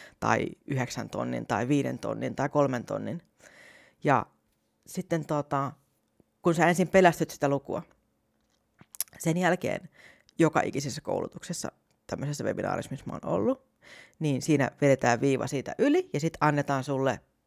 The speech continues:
pienempi luku, mikä on edelleen niinku tuhansia euroja yleensä, tai ehkä just alle tonnin. Edelleenkin se kurssi, mille sä nyt oot sit ilmoittautumassa, niin maksaa niinku todella paljon.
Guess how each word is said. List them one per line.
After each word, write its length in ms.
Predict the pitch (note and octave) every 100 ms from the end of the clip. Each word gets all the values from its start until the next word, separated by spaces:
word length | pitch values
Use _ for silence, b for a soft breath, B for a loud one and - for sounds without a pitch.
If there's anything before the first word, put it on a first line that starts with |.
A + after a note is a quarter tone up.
| -
pienempi 400 | D#3 C3 A#2+ A#2+
luku, 240 | B2+ D3 D#3
mikä 200 | D3+ E3
on 100 | D3+
edelleen 300 | G#3+ A3+ C3+
niinku 160 | B2+
tuhansia 480 | C3+ C3+ A#2+ A#2 - -
euroja 360 | F2 E2 C2
yleensä, 380 | B1 - C#3 F#3+ - -
tai 260 | A#2+ F#3 - b b b -
ehkä 180 | C3+
just 200 | C#3 C#3 -
alle 220 | C3 B2 -
tonnin. 360 | - G#2+ F#3+ F#3+ _ _ B B B B B B B B B B B B _ _ -
Edelleenkin 580 | F#3 G3+ E3+ D#3+ D3 C#3+
se 100 | D#3
kurssi, 460 | D#3+ D#3 - A#2 - B B B B
mille 180 | D3
sä 120 | C3+ C#3
nyt 180 | C3
oot 140 | B2+ -
sit 100 | B2+
ilmoittautumassa, 800 | D3 C#3 B2+ - - - C#3 -
niin 180 | - - - -
maksaa 360 | D3 C#3 D#3 C3
niinku 200 | C3+ C3+
todella 340 | C3+ - -
paljon. 360 | - - F#2